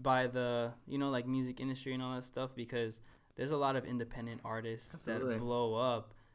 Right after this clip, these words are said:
Speaker 1: Um, and I feel like I, I could be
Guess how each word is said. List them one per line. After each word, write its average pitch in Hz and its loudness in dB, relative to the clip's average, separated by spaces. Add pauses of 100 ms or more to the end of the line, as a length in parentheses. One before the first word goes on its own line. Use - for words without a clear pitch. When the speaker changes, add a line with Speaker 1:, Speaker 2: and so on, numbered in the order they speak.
(280)
Speaker 1:
Um, 104 -8 (840)
and 113 -6
I 117 -4
feel 131 -2
like 120 0
I, 117 -2 (500)
I 131 0
could 131 -2 (640)
be 147 2